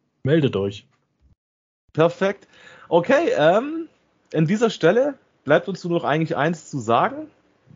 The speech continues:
Speaker 2: Erstmal,
Speaker 1: Oh.
Speaker 2: wie gesagt, schade für unsere Jungs, die heute nicht dabei sein konnten. Ich hoffe, wir zwei haben euch trotzdem unterhalten können.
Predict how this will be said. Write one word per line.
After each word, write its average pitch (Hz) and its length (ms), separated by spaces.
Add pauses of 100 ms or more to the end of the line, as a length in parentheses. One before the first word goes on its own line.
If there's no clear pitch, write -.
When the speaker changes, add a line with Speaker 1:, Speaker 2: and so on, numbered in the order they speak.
(640)
Speaker 2:
Erstmal, 180 540
Speaker 1:
Oh. - 20
Speaker 2:
wie 123 100
gesagt, 160 380 (480)
schade 185 680 (720)
für 160 160
unsere 160 260
Jungs, 165 260
die 165 80
heute 147 180
nicht 175 160
dabei 156 300
sein 170 200
konnten. 160 320
Ich 127 140
hoffe, 160 280
wir 156 160
zwei 147 320
haben 139 200
euch 131 140
trotzdem 147 420
unterhalten 131 520
können. 147 320